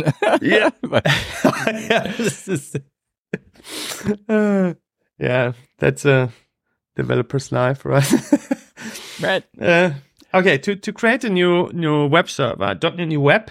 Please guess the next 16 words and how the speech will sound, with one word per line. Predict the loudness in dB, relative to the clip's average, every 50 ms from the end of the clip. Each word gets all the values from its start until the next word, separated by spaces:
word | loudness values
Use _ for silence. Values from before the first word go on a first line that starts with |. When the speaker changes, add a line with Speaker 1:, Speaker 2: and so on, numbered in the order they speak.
| -16 -10 -8
Speaker 2:
is | -8 -8 -8
all | -6 -4 -2 0
we | 2 2
need. | 2 0 -2 -4 -6 -10 _ _ _ _ _ _ _ _ _
If | -10 -8
we | -6
do | -4 -2 0 2 2
that, | 4 4 2 2 0 -6 _ _ _ _ _ _ _ _ -10
we | -4
get | 0 0 0 2 0
an | -2 -2 -4 _ -6
empty | -4 -2 -2 -2 -4 -6
project | -8 -4 -2 -4 -2 -2 -4 -6 -6 -8 -14
here. | -12 -8 -6 -6 -6 -8 -10 _ _ _ _ _ _ _ _ _ _ _ _ -6
Uh, | -2 0 2 2 2 0 -2 -4 -8 _ _ -4
and | 0 0 2 2 0 -2 -6